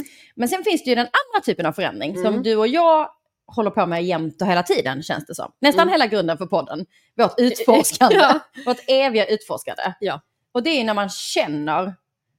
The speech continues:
Speaker 1: ja, man känner att man vill förändra, förbättra någonting. Egentligen är det ju när man aktivt bestämmer sig för att förändra någonting. Då är det ju troligtvis för att man vill förbättra någonting
Speaker 2: Det är
Speaker 1: för sig själv i
Speaker 2: oftast
Speaker 1: sitt liv.
Speaker 2: någonting som skaver, någonting som inte har fungerat.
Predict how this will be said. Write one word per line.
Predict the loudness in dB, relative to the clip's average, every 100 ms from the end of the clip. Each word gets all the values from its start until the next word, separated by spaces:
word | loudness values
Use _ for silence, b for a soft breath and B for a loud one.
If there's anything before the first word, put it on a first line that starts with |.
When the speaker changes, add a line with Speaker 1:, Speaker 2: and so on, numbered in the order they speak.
| -10
Speaker 1:
ja, | -8 -8 -12 _ -16 -4
man | -2
känner | 0 -2 0 0
att | 0
man | -4 -2
vill | -2 -4 -6 -8 -16 _ _ _ _ _ _ _ _ _ _ -8
förändra, | -2 0 0 -2 -2
förbättra | 0 0 -2 -8 -6 -6
någonting. | -4 -8 -8 -8 -4
Egentligen | -4 -4 -6
är | -6
det | -6
ju |
när | -4
man | -4 -6
aktivt | -10 -10 -12 -10
bestämmer | -8 -6 -6
sig | -8 -4
för | -4
att | -4
förändra | -4 -6 -6
någonting. | -10 -10 -6
Då | -2
är | 0 0
det |
ju | -2 -6 _ _ -10 -4
troligtvis | -2 -2 -4 -6 -4
för | -6
att | -6
man | -6
vill | -8 -10 _ _ _ _
förbättra | -4 -2 -4 -6 _ -2
någonting | -2 -2 -4 -8 -4 0
Speaker 2:
Det |
är | 2
Speaker 1:
för | 2
sig |
själv | 4 2
i |
Speaker 2:
oftast |
Speaker 1:
sitt | 4
liv. | 2
Speaker 2:
någonting | 2 0 -2 -2 0 0 -4 -6 b b
som | -6 -4
skaver, | -4 -4 0 2 2 2 0
någonting | 0 -2 -2 -4
som | -2
inte | -4 -2 -4
har | -2 -2 -2
fungerat. | -2 0 0 0 0 -2 -4 -20